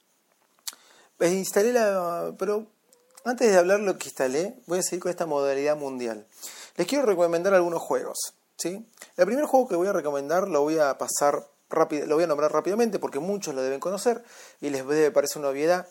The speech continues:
Lo recomendé siempre, siempre hablé de él y siempre me pareció un excelente juego.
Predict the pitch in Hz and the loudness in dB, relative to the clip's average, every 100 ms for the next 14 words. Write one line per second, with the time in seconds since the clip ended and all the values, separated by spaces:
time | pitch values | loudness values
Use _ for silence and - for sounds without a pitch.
0 | _ 160 160 151 147 143 165 - - 220 | _ 4 4 4 -2 -4 -4 -2 0 0
1 | 143 151 160 - _ - - - - 180 | 0 -4 -8 -12 _ -20 -20 -14 -6 -2
2 | 185 180 143 135 139 143 180 202 - - | -2 2 2 2 0 0 0 -2 -4 -6
3 | - 165 156 135 127 123 - 139 131 - | -4 -4 -4 -6 -6 -8 -8 -8 -8 -6
4 | - 139 156 156 156 170 139 175 | -4 -4 -4 -6 -6 -2 -2 -4